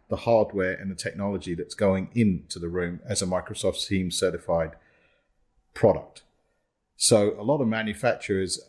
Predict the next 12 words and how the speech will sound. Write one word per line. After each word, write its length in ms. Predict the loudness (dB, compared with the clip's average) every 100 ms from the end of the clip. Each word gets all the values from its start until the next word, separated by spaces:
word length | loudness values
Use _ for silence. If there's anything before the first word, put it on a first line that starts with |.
| -2
are 260 | 0 2
having 380 | 0 -2 0 0
to 480 | 0 2 4 4 -2 -10 _ -20
pull, 560 | 2 6 6 4 0 -6
pull 160 | -6
things 400 | 0 4 4 4
out 380 | 2 2 0 -4 _ _ _
from, 300 | _ -2 -2 -2
from 200 | -2 -2
a 40 |
feature 320 | 0 -2 -2
perspective, 640 | -8 -4 -2 -4 -6 -14